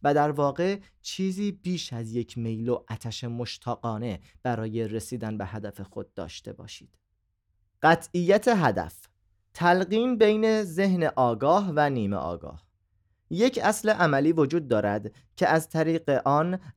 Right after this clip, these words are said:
افکار، تصورات، برنامه‌ها، مفاهیم و اهداف تثبیت شده در ذهن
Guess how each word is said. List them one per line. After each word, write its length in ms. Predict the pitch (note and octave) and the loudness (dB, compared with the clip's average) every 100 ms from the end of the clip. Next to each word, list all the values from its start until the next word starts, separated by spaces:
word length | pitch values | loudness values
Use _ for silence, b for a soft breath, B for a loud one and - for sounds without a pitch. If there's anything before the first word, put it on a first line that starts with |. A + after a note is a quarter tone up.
| - | 2
افکار، 560 | D3 - - D3 D#3+ F#3+ | 2 2 2 4 4 4
تصورات، 880 | D#3+ C#3 C#3+ B2 A#2+ B2+ C#3 D3+ - | 0 0 0 0 2 4 2 0 2
برنامه‌ها، 760 | C3+ C3 C3 B2+ B2+ B2 D#3+ G3 | 4 4 2 0 0 2 2 4
مفاهیم 680 | F#3+ F3+ - E3 F#3 A3 | 4 4 4 2 2 2
و 100 | G#3 F3 | 2 2
اهداف 420 | C#3 C3+ D#3+ E3+ | 2 2 0 0
تثبیت 520 | F3+ D3 - C#3+ B2+ | -2 -4 -2 -4 -4
شده 240 | - C3 | -4 -2
در 200 | B2+ A#2 | 0 0
ذهن 420 | A2+ A#2 B2 A#2+ | 0 -2 -2 -2